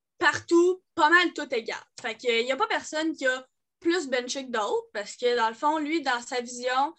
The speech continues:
c'était de voir pour cette année qui que je vais mettre où, qui, qui est meilleur, à quelle place, qui, qui joue mieux avec qui. Fait que c'est sûr que l'année passée, on l'a pas senti trop, trop, là, cette,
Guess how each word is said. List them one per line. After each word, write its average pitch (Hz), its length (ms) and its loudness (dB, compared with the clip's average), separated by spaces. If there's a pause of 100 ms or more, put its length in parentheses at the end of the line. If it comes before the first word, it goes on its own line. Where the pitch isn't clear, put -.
(260)
c'était 285 360 0
de 254 100 0
voir 262 340 2
pour 269 200 -6
cette 277 320 -4
année 254 460 -4 (440)
qui 381 160 2
que 320 140 -2
je 277 60 -6
vais 269 100 0
mettre 254 280 -2
où, 339 60 -2
qui, 320 140 -4
qui 277 100 -6
est 247 40 -6
meilleur, 254 340 2
à 254 80 -2
quelle 240 200 -4
place, 285 280 2
qui, 320 100 -16
qui 285 160 -12
joue 269 80 -6
mieux 277 160 0
avec 240 280 -2
qui. - 220 -20
Fait 254 220 -4
que - 80 -16
c'est 269 140 -10
sûr 440 260 -4
que - 100 -6
l'année 262 280 -2
passée, 277 380 -2
on 359 40 -2
l'a 240 100 -2
pas 330 220 -6
senti 302 680 -4 (580)
trop, 302 280 -2
trop, 302 340 0
là, 359 160 0
cette, 254 260 -4